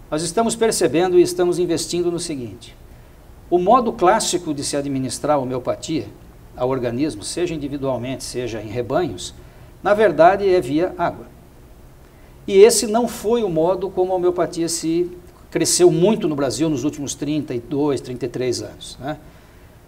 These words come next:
Ela cresceu muito baseada numa solução inteligentíssima que foi, é, homeopatizar substâncias,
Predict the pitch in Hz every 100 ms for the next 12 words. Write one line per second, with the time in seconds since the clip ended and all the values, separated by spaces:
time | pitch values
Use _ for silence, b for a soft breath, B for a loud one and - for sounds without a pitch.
0 | b - 143 165 165 185 175 196 190 190
1 | 240 226 196 170 151 160 190 180 156 165
2 | 156 - 147 147 - 196 185 139 180 139
3 | 170 - 202 190 196 - 165 143 156 -
4 | - - - - - - 139 139 156 156
5 | 160 190 175 165 156 117 131 165 - 165
6 | 143 - 139 - 131 127 -